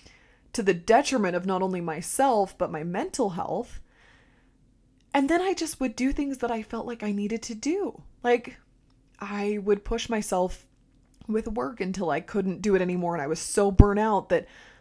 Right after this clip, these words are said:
I didn't even want someone to say the word lashes on the weekend. That, that's a problem. That's a major,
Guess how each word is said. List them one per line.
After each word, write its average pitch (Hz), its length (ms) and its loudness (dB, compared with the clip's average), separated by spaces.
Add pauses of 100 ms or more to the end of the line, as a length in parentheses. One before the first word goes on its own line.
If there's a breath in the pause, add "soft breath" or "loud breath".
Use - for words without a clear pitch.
(120)
I 214 60 2
didn't 220 140 6
even 180 260 0
want 196 260 0
someone 202 240 0
to 180 80 -4
say 202 180 -2
the 185 80 0
word 180 240 -4
lashes 170 460 -2
on 170 100 -6
the 160 80 -6
weekend. 185 580 -8 (220)
That, 240 160 0
that's 302 200 4
a 392 40 8
problem. 285 720 4
That's - 200 -6
a 359 40 0
major, 285 560 -4